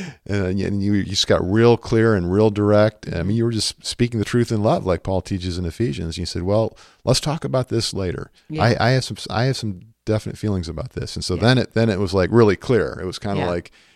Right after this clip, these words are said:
Speaker 1: hitting me over the head with a two-by-four. I mean, you weren't
Speaker 2: <laughs>
Speaker 1: mean. You didn't, you know, you weren't verbally, uh, I mean, I knew that you were angry, but you weren't, like, uh, yelling or, or judging, but you,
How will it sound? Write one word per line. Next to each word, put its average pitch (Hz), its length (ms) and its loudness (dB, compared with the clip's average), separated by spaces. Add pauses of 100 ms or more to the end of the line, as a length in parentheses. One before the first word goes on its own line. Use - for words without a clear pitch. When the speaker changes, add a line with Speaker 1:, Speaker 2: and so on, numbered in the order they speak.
(400)
Speaker 1:
hitting 120 200 0
me 113 100 2
over 107 140 4
the 98 80 2
head 113 120 2
with 98 100 0
a 87 40 -6
two-by-four. 98 600 0
I 78 40 -4
mean, 95 160 -2
you 110 100 4
weren't 123 260 4
Speaker 2:
<laughs> 113 180 4
Speaker 1:
mean. 107 360 2
You 104 140 -4
didn't, 120 240 -2 (160)
you 110 180 -2
know, 87 180 0
you 101 140 -4
weren't 110 240 -4
verbally, 101 600 -2 (520)
uh, 87 280 -6 (520)
I - 100 -10
mean, 107 140 0
I 95 40 0
knew 127 160 4
that 101 100 0
you 95 120 -2
were 92 100 0
angry, 95 340 2
but 85 140 -4
you 92 140 -2
weren't, 92 240 -2
like, 85 340 -6
uh, 82 240 -4
yelling 95 540 2
or, 90 160 0
or 95 200 -2
judging, 92 580 0
but 82 140 -8
you, 92 160 -4